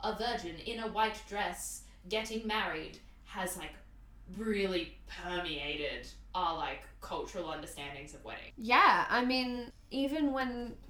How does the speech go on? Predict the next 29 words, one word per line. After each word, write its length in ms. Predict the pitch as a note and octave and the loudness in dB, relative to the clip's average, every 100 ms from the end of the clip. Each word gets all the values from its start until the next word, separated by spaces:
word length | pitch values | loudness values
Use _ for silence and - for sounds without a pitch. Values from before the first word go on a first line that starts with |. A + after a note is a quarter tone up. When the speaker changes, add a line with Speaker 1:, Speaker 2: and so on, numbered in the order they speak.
| - | -8
Speaker 2:
we 200 | A#3 B3+ | 0 0
do 280 | A3+ A#3 A3+ | 2 0 0
historical 680 | G#3 A#3 - A3 A3 A3 A3+ | -2 -4 -2 0 0 0 -4
adaptions 920 | G3+ F#3+ G3+ - G#3 F#3+ G3 G3+ - - | 2 4 4 0 -4 -2 -2 -4 -6 -4
of 300 | G3 F#3 F#3 - | -4 -4 -8 -12
stories, 1120 | - - G#3 F#3+ G#3 G#3+ A3 A3+ A3 - - - - | -10 -4 -2 -2 -2 -6 -8 -10 -12 -16 -18 -8 0
we 100 | D#4+ | 0
still 260 | - E4+ E4+ | 2 2 4
get 180 | F#4+ | 2
discussions 580 | D4+ - B3+ A3+ C4+ A#3+ | 0 0 0 2 0 0
in 140 | G#3+ A3 | 0 -2
television 460 | G#3+ G3+ A3+ A3 | -2 -2 -2 -4
shows. 400 | G3+ G#3 G3+ G#3 | -4 -2 -2 -4
They're 120 | G#3+ G#3+ | -6 -6
like, 180 | G#3+ G#3+ | -8 -8
"Oh, 380 | G3+ G3+ F#3+ G3 - - - | -6 -4 -6 -8 -14 -18 -12
you're 120 | G#3+ | -8
not 180 | G3+ A3 | -6 -8
wearing 320 | A3 G#3 G3 G3 | -10 -6 -4 -4
white," 360 | G3+ F#3+ G3 - | -4 -6 -6 -10
and 160 | G#3+ | -10
it's 160 | G#3+ - | -8 -6
like, 140 | G#3+ | -6
Speaker 1:
Yeah. 320 | G3 B3 C#4+ C4 | -6 -2 2 8
Speaker 2:
"Bro, 340 | C#4 C4 G#3 | 8 8 4
that 120 | A3+ | 2
wasn't 260 | B3 C4 C#4 | 2 4 4
an 60 | C4 | 4
even, 260 | B3+ B3+ | 2 0